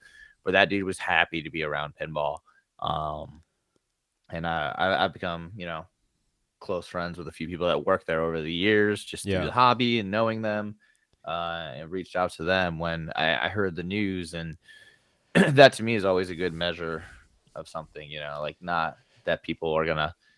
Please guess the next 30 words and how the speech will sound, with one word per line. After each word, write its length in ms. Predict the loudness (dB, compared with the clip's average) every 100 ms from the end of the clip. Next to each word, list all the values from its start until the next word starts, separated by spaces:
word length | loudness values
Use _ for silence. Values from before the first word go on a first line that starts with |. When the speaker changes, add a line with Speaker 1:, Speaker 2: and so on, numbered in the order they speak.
| _ _ -12
Speaker 1:
speak 520 | -10 -4 -2 -2 2
ill 320 | 4 6 6 4
of 300 | 2 -2 -8
people 260 | -8 -6 -2
who 120 | -2
have 180 | -2 -6
passed, 640 | 2 4 4 2 -4 -20 _ -20 -20 _ -4
but 100 | -2
when 140 | -2
you 100 | -2
can 120 | -4
tell 320 | 0 4 4 4
that 200 | 0 0
someone 340 | -6 -4 -6
who, 100 | -4
you 260 | -6 -6 -10 -18 -20 _
know, 60 | -10
especially 280 | 2 4 4
when 100 | 0
it's 100 | -4
a 80 | -4
workplace 680 | 0 0 -2 _ -6 -6 -8
thing 280 | -8 -8 -10
and 100 | -10
somebody 280 | -6 -6
who 80 | -4
was 120 | -6 -6
your 80 | -4
boss 540 | 4 6 6 2 -10
and 200 | -14 -14